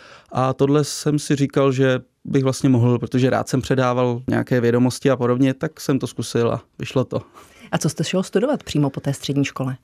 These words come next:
Speaker 1: Přímo jsem šel do Hradce Králové studovat právě nejdřív bakaláře, eh, učitelství, matematiky a dějepisu.
Speaker 2: A jak jste se potom ocitnul na základní škole v Mladé Boleslavi?
Speaker 1: Tam, eh, byla nouze o matikáře zrovna, tak mě jedna moje kamarádka ještě ze střední,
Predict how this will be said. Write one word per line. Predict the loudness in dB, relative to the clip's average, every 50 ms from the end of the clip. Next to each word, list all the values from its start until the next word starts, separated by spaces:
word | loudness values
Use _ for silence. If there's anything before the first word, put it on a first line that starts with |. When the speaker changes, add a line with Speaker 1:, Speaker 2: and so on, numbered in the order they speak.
| _
Speaker 1:
Přímo | _ 0 2 4 4 4 4 4
jsem | 2 0 -2
šel | 2 2 2
do | 2 2
Hradce | 2 0 0 -2 -2 -4 -4
Králové | -2 -2 0 0 0 0 2 0 -2
studovat | 0 -2 0 0 2 2 0 0 -2 -6 -16 _
právě | 0 2 2 2 2 2 2 0 0 -2 -6 _ _ _ _ 0
nejdřív | 0 2 2 2 0
bakaláře, | -2 -2 0 0 0 0 0 0 0 0 0 -2
eh, | -4 -4 -2 -2 -2
učitelství, | -4 -4 -4 -2 0 0 0 0 -2 -2 0 2 4 4
matematiky | 4 4 4 2 0 2 0 0 0 0
a | 2
dějepisu. | 4 2 2 0 0 -6 -8 -8 -12 -12 _ _ _ _ _ -20 -20 -10 -10 -10 -2 0
Speaker 2:
A | 0
jak | 0 0
jste | 0 -2 -2
se | -2 -2
potom | -2 -2 -2 -2 -4
ocitnul | -4 -6 -6 -2 0 0 0
na | 2
základní | 2 0 -2 0 -2 0 0 0
škole | 0 0 0 0 2
v |
Mladé | 2 2 2 0 0
Boleslavi? | 0 0 -2 -2 -4 -6 -6 -6 -6 -12 -12 -14 _ _ _ -20 _ _ _ _
Speaker 1:
Tam, | -2 0 2 2 2
eh, | 2 4 4 2 2
byla | 0 -2 0 0 2 2 4
nouze | 4 4 2 2 2
o | 2 2
matikáře | 2 2 0 -2 0 0 0 0 0 0 0
zrovna, | 2 2 2 2 2 0 0 -2 -4 -8 -18 -20 -20 -20 -20 _ _
tak | 0 0 0 0 -2 0
mě | 2 2 4 4 4 4 4 2 2 2 0 -2 -2
jedna | 0 0 0 2 2
moje | 0 0 0
kamarádka | 2 0 2 2 0 0 -2 _ 0 0 0
ještě | 0 -2 -4 -4 -4
ze | -4
střední, | -6 -6 -2 -2 2 4 4 4 4 4 2